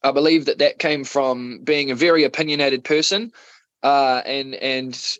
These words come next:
having a strong sense of self. And at the time, I, I had, um, a persona that I was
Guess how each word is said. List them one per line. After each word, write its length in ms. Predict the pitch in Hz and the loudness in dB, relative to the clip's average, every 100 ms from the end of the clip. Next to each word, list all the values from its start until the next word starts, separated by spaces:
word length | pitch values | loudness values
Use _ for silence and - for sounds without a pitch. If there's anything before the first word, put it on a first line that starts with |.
| - | -2
having 260 | 151 147 | -2 0
a 60 | 135 | 0
strong 340 | - 180 156 | 2 0 0
sense 280 | 143 156 127 | 0 -2 -2
of 100 | 123 | 0
self. 480 | - 175 131 139 - - - _ | 2 4 2 0 -8 -20 -20 _
And 500 | - 147 147 139 135 - - | -4 0 2 0 -2 -6 -2
at 160 | 175 | 0
the 80 | 160 | 0
time, 600 | - - 214 190 208 254 247 - | -2 0 2 2 0 -2 -6 -2
I, 460 | 160 156 147 127 - | 2 2 0 -2 -2
I 200 | 147 147 | 0 0
had, 440 | 139 156 147 135 127 139 | 0 2 2 -2 -6 -2
um, 640 | 139 131 127 127 123 120 _ _ _ _ _ - | 0 2 0 -2 -8 -20 _ _ _ _ _ -4
a 440 | 139 135 127 120 120 _ _ - | -2 0 -2 -6 -12 _ _ -6
persona 760 | 156 - 175 170 151 120 139 _ | -4 -2 -2 -2 -6 -8 -10 _
that 160 | 139 143 | -4 -2
I 120 | 135 | -2
was 400 | 127 123 120 - | -2 -6 -8 -12